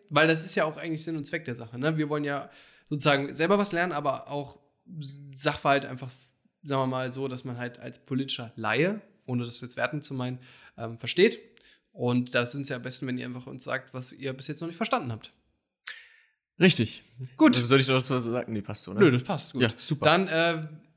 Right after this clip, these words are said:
Speaker 1: war eine coole Folge. Seid ihr Single? <laughs> Bald hörbar.
Speaker 2: <laughs> Bald hörbar.
Speaker 1: Und, ähm, ja, der, der, der, der Paketzusteller, nee, der Paketabholer war auch drinne. Klasse.
Speaker 2: Safe. Ähm, easy. Dann gehen wir jetzt zum Friseur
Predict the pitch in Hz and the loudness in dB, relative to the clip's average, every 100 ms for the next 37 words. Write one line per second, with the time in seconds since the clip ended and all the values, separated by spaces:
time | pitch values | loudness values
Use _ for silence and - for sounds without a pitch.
0 | - 160 214 220 226 - 214 220 214 226 | 2 6 6 4 0 0 2 2 2 0
1 | - 180 190 170 185 185 185 - - - | 0 2 2 0 0 0 0 -4 -4 2
2 | 240 196 220 - - - - 453 214 208 | 2 2 -4 -10 -18 -14 -8 -2 6 6
3 | 208 214 208 208 214 - - - - - | 6 0 0 -2 -2 -6 -14 -16 -8 -8
4 | - - 143 - - - 123 147 131 123 | -2 -2 -2 -4 -2 4 4 4 2 4
5 | 320 294 233 180 175 175 180 156 160 156 | 4 4 2 4 6 4 2 4 4 4
6 | 156 151 143 185 190 - - - - 143 | 2 2 4 4 2 -10 -20 -20 -2 6
7 | 147 143 143 143 139 135 127 127 - 147 | 8 8 4 0 -2 -2 -2 -2 0 0
8 | - - 127 127 127 120 123 - 104 120 | -2 -2 0 0 -2 -4 -4 -4 -4 -4
9 | 127 117 120 - 120 120 - 120 110 - | -2 -2 -4 -2 0 -2 -6 -8 -6 -2
10 | - 139 - - 113 110 - - - 123 | 4 6 6 6 6 6 4 0 6 8
11 | 123 127 120 147 127 104 117 123 127 151 | 8 6 6 4 4 4 4 4 6 6
12 | 156 139 - 120 139 156 139 | 6 2 0 4 6 6 4